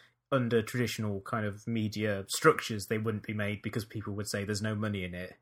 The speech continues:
So this, this also, I think, goes to the whole thing with the return of Mystery Science Theater three thousand. Uh, we now e-, exist in a space in which it is entirely possible for these things to exist just purely because someone can go to the fans and say, "You all love this thing.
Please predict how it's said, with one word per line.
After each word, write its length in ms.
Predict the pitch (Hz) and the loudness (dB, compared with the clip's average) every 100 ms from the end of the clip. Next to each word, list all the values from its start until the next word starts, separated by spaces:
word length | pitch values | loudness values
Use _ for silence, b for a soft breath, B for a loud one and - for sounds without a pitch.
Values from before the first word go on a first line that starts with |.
| _ _ _ _ - | _ _ _ _ -4
So 160 | - | -2
this, 100 | 113 | -2
this 220 | - 117 117 | -4 -4 -2
also, 300 | 101 104 98 107 | -2 -4 -6 -6
I 80 | |
think, 200 | 104 107 | -6 -4
goes 280 | 110 107 101 | -2 0 0
to 100 | - | -4
the 180 | 98 98 | -4 -4
whole 160 | 95 98 | -4 -4
thing 240 | - 107 | -4 -6
with 100 | 98 | -6
the 180 | 107 104 | -4 -4
return 440 | 98 101 - 104 101 | -4 -6 -4 -4 -4
of 120 | 95 | -4
Mystery 220 | 113 104 | -6 -6
Science 300 | 98 101 95 | -6 -4 -4
Theater 240 | 113 101 101 | -4 -4 -6
three 200 | 104 92 | -10 -6
thousand. 420 | 107 101 87 85 b b b b _ - | -4 -4 -6 -10 b b b b _ -14
Uh, 80 | 80 | -10
we 120 | 98 127 | -2 2
now 200 | 113 104 | 2 0
e-, 120 | 110 | -2
exist 380 | 117 107 117 - | -4 -4 -4 -4
in 60 | 107 | -4
a 40 | |
space 360 | 101 110 104 104 | -4 -4 -4 -6
in 100 | 101 | -6
which 340 | 101 - - - _ | -6 -6 -8 -10 _
it 120 | 117 | -4
is 160 | 110 101 | -2 -2
entirely 440 | 104 - 127 113 | -4 2 4 4
possible 380 | 95 110 - 110 | 0 -4 -4 -6
for 100 | - | -6
these 180 | 107 104 | -6 -6
things 220 | 101 101 | -6 -8
to 60 | 101 | -8
exist 320 | 98 101 - | -8 -8 -6
just 180 | 123 - | -6 -4
purely 320 | 120 104 95 | -4 -2 -4
because 460 | - - 98 92 B B B B _ - | -6 -6 -4 -4 B B B B _ 0
someone 400 | - 110 98 98 | 0 0 -4 -6
can 240 | 110 107 | -8 -6
go 180 | - 101 | -2 -2
to 100 | 95 | -2
the 80 | 104 | -6
fans 320 | - 101 98 | -2 -2 -2
and 100 | 98 | -8
say, 320 | 95 104 95 95 b b _ _ _ 110 | -6 -4 -6 -10 b b _ _ _ -10
"You 160 | 110 | -6
all 160 | 98 98 | -4 -4
love 140 | 101 - | -6 -4
this 220 | 98 - | -4 -2
thing. 320 | 101 95 | -2 -4